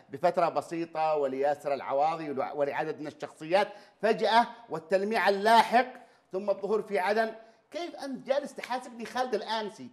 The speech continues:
بحرب أربعة وتسعين وبغزو الجنوب وأنا لا كنت جندي ولا غزيتك ولا حاربتك، وتارك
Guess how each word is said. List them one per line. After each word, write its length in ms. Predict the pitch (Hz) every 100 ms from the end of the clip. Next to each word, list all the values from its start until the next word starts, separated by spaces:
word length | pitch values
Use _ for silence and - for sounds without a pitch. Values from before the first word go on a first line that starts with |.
| _ _
بحرب 320 | - 233 254
أربعة 280 | 220 180 202
وتسعين 580 | 202 202 - 196 190 - - -
وبغزو 440 | 147 175 247 247
الجنوب 540 | 214 170 208 214 170
وأنا 300 | 175 190 226
لا 100 | 220
كنت 320 | 226 226 202 151
جندي 340 | 202 143 131 - -
ولا 240 | 180 220
غزيتك 540 | 196 208 220 220 151 - -
ولا 200 | 247 285
حاربتك، 640 | 208 233 233 233 233 175 - - _
وتارك 460 | 151 196 233 285